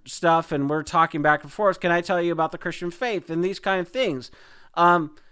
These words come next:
you know, th-, these things are really, really important. Um, you know, asking the question, "Who do you think Jesus is?" And,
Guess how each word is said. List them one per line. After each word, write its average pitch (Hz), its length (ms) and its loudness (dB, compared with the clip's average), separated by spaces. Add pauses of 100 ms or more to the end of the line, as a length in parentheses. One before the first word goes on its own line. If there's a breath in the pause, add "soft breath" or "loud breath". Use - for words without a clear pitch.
(100 soft breath)
you 170 100 -6
know, 180 140 4
th-, 202 300 -2
these 247 580 -6
things 208 400 0
are 160 100 0
really, 196 460 2
really 170 600 0
important. 131 920 -6 (300)
Um, 127 600 0 (200)
you 139 100 -2
know, 135 240 2
asking 139 640 0 (320 soft breath)
the 143 140 -2
question, 143 580 0
"Who 151 140 -4
do 175 80 -4
you 185 100 -2
think 190 240 -4
Jesus 180 460 -6
is?" 165 400 -2
And, 139 200 -4